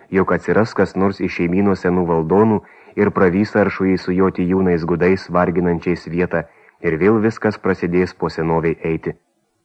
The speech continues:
„Nemėgsta šito šalies Dainavos kunigaikštis,“ kalbėjo Virpšai Danylą. „Ar tikėsi? Nuo paties paveldimo iki šiol laikda jis čionai nesykiniai buvo.“ „Kasgi čionai tarpų žmonių tvarką užlaiko?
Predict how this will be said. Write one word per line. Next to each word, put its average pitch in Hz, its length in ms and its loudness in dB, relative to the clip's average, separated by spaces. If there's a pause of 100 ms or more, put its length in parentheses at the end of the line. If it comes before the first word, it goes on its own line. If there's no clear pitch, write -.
(1120)
„Nemėgsta 113 400 2
šito 113 280 -2
šalies 101 360 2
Dainavos 92 480 2
kunigaikštis,“ 90 640 0
kalbėjo 90 400 2
Virpšai 90 420 0
Danylą. 87 440 0 (340)
„Ar 90 160 -2
tikėsi? 92 540 -4 (840)
Nuo 95 180 2
paties 101 500 2
paveldimo 90 720 2
iki 85 240 -2
šiol 104 360 2
laikda 87 340 0
jis 90 220 0
čionai 87 360 0
nesykiniai 87 600 0
buvo.“ 82 380 -2 (1500)
„Kasgi 90 260 0
čionai 90 340 0
tarpų 92 380 -2
žmonių 90 280 0
tvarką 90 420 0
užlaiko? 87 480 0